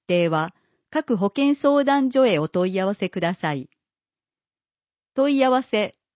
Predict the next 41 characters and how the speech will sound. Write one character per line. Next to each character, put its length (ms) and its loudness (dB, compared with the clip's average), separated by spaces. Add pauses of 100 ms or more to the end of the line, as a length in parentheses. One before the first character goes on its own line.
(200)
お 40 -4
住 220 -4
ま 140 2
い 80 2
の 140 0
地 260 -4
域 220 -4
を 100 -2
担 260 -4
当 240 -2
す 160 -6
る 160 -4
保 140 -14
健 240 -2
相 320 2
談 280 -2
所。 280 -4 (920)
目 300 -2
次 160 -2
九、 420 -2 (240)
十 260 -2
二 120 0
月 260 -2
の 140 2
健 300 -2
康 180 0
相 300 0
談 240 -2
等 320 0
を 80 -4
ご 120 -4
覧 220 -4
く 140 -12
だ 160 -4
さ 180 -8
い。 180 -10 (2500)
障 340 0
害、 320 0 (120)
高 260 4
齢、 400 -2
疾 220 -10